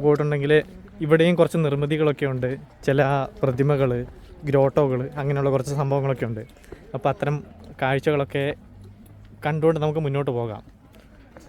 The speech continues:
അപ്പം നമ്മുടെ മുന്നിൽ തന്നെ വ്ളോഗ് ചെയ്യുന്നൊരു ചേച്ചി ചെറിയൊരു GoPro-യുടെ ക്യാമറയും കൊണ്ട് കൈ, ആ, ക്യാമറയും കൈ പിടിച്ചുകൊണ്ട് പോകുന്നുണ്ട്. അപ്പോൾ ഈ GoPro-യുടെ ക്യാമറ കൊണ്ട് ലോങ് വീഡിയോസ് എടുക്കാൻ വേണ്ടിയിട്ട് പറ്റില്ല.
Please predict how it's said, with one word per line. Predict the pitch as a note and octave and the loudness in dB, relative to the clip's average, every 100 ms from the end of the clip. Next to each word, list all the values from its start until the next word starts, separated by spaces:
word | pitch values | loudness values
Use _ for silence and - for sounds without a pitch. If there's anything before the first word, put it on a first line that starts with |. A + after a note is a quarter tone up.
| - | -20
അപ്പം | - C3 | -12 -6
നമ്മുടെ | C3 C3+ | -4 -4
മുന്നിൽ | B2+ C3+ C#3+ | -2 -2 -2
തന്നെ | D3 C#3+ D3+ - - - - C#3 | -2 -4 -6 -10 -18 -18 -10 -2
വ്ളോഗ് | C3+ C#3 D#3 | 2 2 2
ചെയ്യുന്നൊരു | D#3 D3 D3 C#3 | 0 0 -2 -2
ചേച്ചി | B2+ C3 - D3 - - | -2 -4 -4 -6 -8 -2
ചെറിയൊരു | C3+ C#3 C3+ C#3 C#3+ - - - - - - C3+ | -2 0 0 -2 -4 -10 -18 -16 -16 -12 0 4
GoPro-യുടെ | C#3 C3+ D3+ D3 D3+ | 6 4 2 2 2
ക്യാമറയും | C#3 C3 C#3 D3+ C#3+ | 0 -2 0 0 -2
കൊണ്ട് | C#3 C#3+ | 0 0
കൈ, | C3+ C3 - - - D3+ | 0 -2 -10 -12 -10 -4
ആ, | C#3 C3+ C3+ C3+ | -2 0 -2 0
ക്യാമറയും | D3 C#3+ D#3 C#3+ | 2 2 2 2
കൈ | C#3+ | 2
പിടിച്ചുകൊണ്ട് | D3 D3 C#3 | 2 2 2
പോകുന്നുണ്ട്. | C3 A#2+ G#2 - - - - | -2 -4 -8 -12 -14 -18 -8
അപ്പോൾ | - F#3 | 0 2
ഈ | E3+ | 6
GoPro-യുടെ | E3 D#3+ F3+ F#3 F#3 E3 | 6 6 4 2 2 0
ക്യാമറ | D3 D3+ D#3+ D#3 | -4 -4 -2 -2
കൊണ്ട് | C#3+ B2+ A2+ G2+ C#3 | -2 -4 -6 -6 0
ലോങ് | C3+ E3 D3+ | 2 2 0
വീഡിയോസ് | C#3 C#3+ B2+ | 0 0 0
എടുക്കാൻ | B2+ C#3 | -2 -2
വേണ്ടിയിട്ട് | C#3+ C#3 A#2+ | -2 -2 -2
പറ്റില്ല. | - A#2+ A2+ | -2 -4 -4